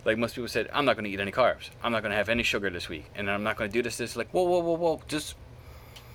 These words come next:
slow it down. Why don't you start reducing it? Because sugar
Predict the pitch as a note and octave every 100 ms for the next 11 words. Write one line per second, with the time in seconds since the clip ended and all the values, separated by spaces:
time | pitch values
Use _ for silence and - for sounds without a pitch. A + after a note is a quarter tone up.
0 | - - - - C3+ D3+ D#3+ D3+ D3+ D#3+
1 | - - - C#3 C#3+ D3 E3 C3+ - C#3
2 | C3+ C#3+ C#3 G#2+ E2+ - - - - -
3 | - - A#2 B2+ - G3 F3+ C#3+ D3+